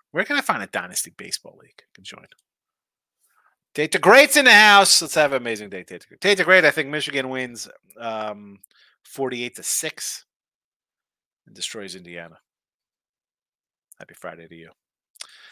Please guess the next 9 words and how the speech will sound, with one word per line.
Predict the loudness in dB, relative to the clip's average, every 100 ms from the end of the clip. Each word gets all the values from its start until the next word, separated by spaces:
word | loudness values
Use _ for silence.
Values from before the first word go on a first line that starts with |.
| -20 -20 _ 0
All | 4
right. | 4 2 _ _ _ _ _ _ _ _ _ _ _ _ -6
Again, | -4 0
not | 0
much | 0 -2
going | 0 0
on | 0 -2
here | -4 -12
today. | -14 -18